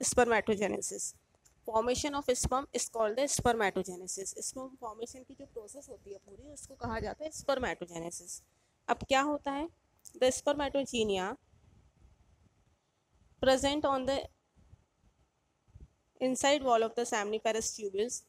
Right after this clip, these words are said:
multiply by the mitotic division and increases in numbers। क्या होता है, जो spermatogenea है, ठीक है ना, जो inside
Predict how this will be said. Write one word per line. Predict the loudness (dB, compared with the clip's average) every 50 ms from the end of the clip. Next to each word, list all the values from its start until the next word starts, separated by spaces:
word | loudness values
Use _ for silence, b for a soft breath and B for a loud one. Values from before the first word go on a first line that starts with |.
| _ _ _ _ -20 -20 -10 0 4 4
multiply | 4 4 4 0 0 2 4 4 4 2 0 -4 _ _ _ _ _ 2
by | 4 4 4
the | 4 2 2
mitotic | 2 2 2 2 2 0 -2 -6 -2 0
division | 0 2 2 2 2 0 -4 -4 -6 -6 -4
and | -2 -2 0 0 -2
increases | -4 -4 -4 -4 -2 2 2 2 2 2
in | -2 -2
numbers। | -2 -4 -6 -4 -4 -4 -4 -6 -10 -8 -2
क्या | 0 0 0
होता | 0 -2 -2 -2 -2
है, | -2 -2
जो | -2 -4 -4
spermatogenea | -4 0 0 0 0 0 -2 0 2 2 0 2 0 0 0 2 0 -2 -2
है, | -2 -4 -8 _ _ _ _ _ _ _ -20 _ _ _ -2
ठीक | 0 2
है | 2 2
ना, | 2 2 0 -2 -2 4
जो | 4 4
inside | 6 4 2 0 2 4 4 2 2